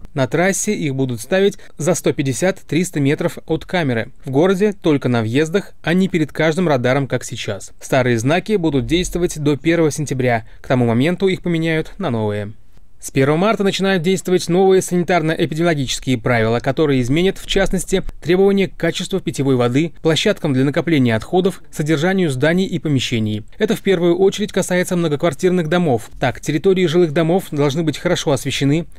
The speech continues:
благоустроены, оборудованы проездами и тротуарами с твердым покрытием. Их должны ежедневно убирать. Новые санитарные правила запрещают мойку автомобилей, проверку тормозов и настройку звуковых сигналов на придомовой территории.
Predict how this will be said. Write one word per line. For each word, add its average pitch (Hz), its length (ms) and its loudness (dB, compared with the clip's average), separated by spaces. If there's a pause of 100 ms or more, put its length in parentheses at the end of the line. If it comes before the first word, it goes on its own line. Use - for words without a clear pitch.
благоустроены, 175 800 2 (160)
оборудованы 139 580 2
проездами 165 540 2
и 170 100 0
тротуарами 156 520 0
с 156 80 -6
твердым 151 360 0
покрытием. 143 640 -4 (120)
Их 175 120 -2
должны 170 300 2
ежедневно 143 500 0
убирать. 107 420 -2 (220)
Новые 208 300 4
санитарные 156 560 0
правила 190 400 2
запрещают 190 560 -2
мойку 170 340 2
автомобилей, 135 800 0
проверку 185 400 2
тормозов 131 560 0 (180)
и 180 100 -2
настройку 196 460 2
звуковых 160 420 0
сигналов 147 480 -2 (120)
на 175 160 0
придомовой 143 480 2
территории. 104 580 0